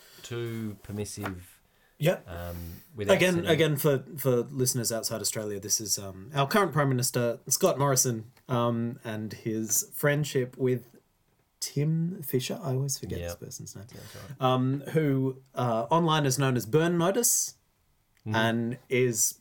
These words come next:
Speaker 2: probably Australia's leading advocate for QAnon, or was. I don't know
Speaker 1: Yep.
Speaker 2: what he's up to lately. Um, and the scandal that caused Morrison, um, when it was suggested that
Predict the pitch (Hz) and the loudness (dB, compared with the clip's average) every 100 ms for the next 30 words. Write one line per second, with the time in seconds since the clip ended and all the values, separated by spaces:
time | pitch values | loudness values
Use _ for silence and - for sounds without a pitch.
0 | _ 160 135 131 120 110 - 123 120 117 | _ 0 2 0 0 0 0 0 0 0
1 | 107 101 113 107 104 107 - 117 98 - | -2 -4 -4 -6 -8 -10 -4 -4 -4 -6
2 | 113 - - 92 101 95 95 107 104 90 | -6 -6 -12 -10 -8 -8 -8 -8 -6 -6
3 | 82 - - - 98 95 92 90 87 90 | -6 -12 -14 -16 -16 -12 -10 -10 -12 -14
4 | 80 90 85 82 87 80 _ - - - | -16 -16 -14 -16 -16 -20 _ -20 -20 -20
5 | - - 107 101 98 98 123 _ _ _ | -16 -4 -2 -2 -4 -6 -10 _ _ _
6 | _ _ _ _ 117 101 98 101 95 - | _ _ _ _ -2 -2 -2 -4 -6 -6
7 | 120 107 - 117 117 110 104 101 101 _ | 2 4 6 4 2 0 -2 -2 -4 _
8 | - 98 95 92 90 - - - _ _ | -4 0 0 0 0 -2 -4 -12 _ _
9 | _ _ _ _ _ _ 151 151 143 143 | _ _ _ _ _ _ 2 4 4 2
10 | 127 127 127 110 104 101 127 - 113 104 | 2 -2 -4 -4 -4 -6 -12 -16 -10 -10
11 | 107 107 95 - - 95 110 101 - - | -10 -8 -4 -2 -2 -4 -6 -2 -2 -4
12 | 95 92 - _ 95 90 | -10 -12 -20 _ -14 -14